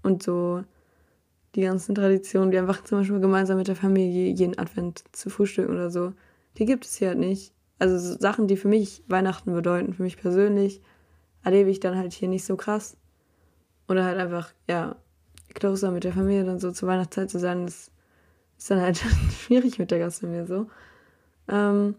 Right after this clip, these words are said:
und ja, was mir auch aufgefallen ist, dass halt der Advent, jedenfalls in meiner Gastfamilie, in meinem Umkreis hier,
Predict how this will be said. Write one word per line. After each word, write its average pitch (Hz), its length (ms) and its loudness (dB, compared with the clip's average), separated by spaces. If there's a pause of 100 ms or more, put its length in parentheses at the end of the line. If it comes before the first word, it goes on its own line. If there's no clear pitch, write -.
(840)
und 190 800 0 (720)
ja, 87 240 -4 (680)
was 202 280 -4
mir 202 160 -2
auch 196 80 -2
aufgefallen 190 460 -4
ist, 180 280 -6
dass 175 160 -6
halt 175 160 -6
der 170 120 -4
Advent, 202 420 -4
jedenfalls 190 380 -2
in 175 160 -4
meiner 180 260 0
Gastfamilie, 220 720 0 (600)
in 196 80 2
meinem 202 160 4
Umkreis 190 480 -2
hier, 202 300 0